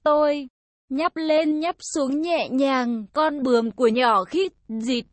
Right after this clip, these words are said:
bóp lấy con cu của tôi mơn trớn, tôi nghe từng tế bào của cơ thể như căng phồng, nóng hổi, con cu tôi ưỡn cao hơn, chà vô trong bướm nhỏ, khiến mặt con nhỏ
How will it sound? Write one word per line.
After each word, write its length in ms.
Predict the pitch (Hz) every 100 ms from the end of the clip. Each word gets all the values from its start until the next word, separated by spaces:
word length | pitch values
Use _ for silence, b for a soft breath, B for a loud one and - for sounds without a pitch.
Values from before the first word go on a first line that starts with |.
| _ 254
bóp 240 | 349 -
lấy 240 | 294 240
con 340 | 240 320 320 294
cu 320 | 311 320 320 -
của 200 | 247 208
tôi 160 | 294 311
mơn 360 | 294 311 302
trớn, 440 | 294 277 247 262 349 -
tôi 180 | 311 339
nghe 260 | 311 330 302
từng 240 | 294 240
tế 300 | 208 233 220
bào 320 | 226 302 226 190
của 180 | 269 220
cơ 180 | 330 349 349
thể 220 | 339 226
như 280 | 208 269 302
căng 300 | 349 339 320
phồng, 460 | 285 269 254 233 202
nóng 300 | 226 240 233
hổi, 440 | 285 311 220 175 160
con 260 | 330 330 320
cu 240 | - 320 330 -
tôi 240 | 294 277
ưỡn 320 | 240 247 254
cao 280 | 277 330 320
hơn, 480 | 302 320 320 302 277 -
chà 260 | 320 277
vô 300 | 226 285 330
trong 320 | 269 339 330 302
bướm 320 | 277 247 277
nhỏ, 480 | 339 320 226 160 151 _ _ _ -
khiến 200 | 262 262
mặt 240 | 285 233 -
con 280 | - 320 311
nhỏ 320 | 302 247 180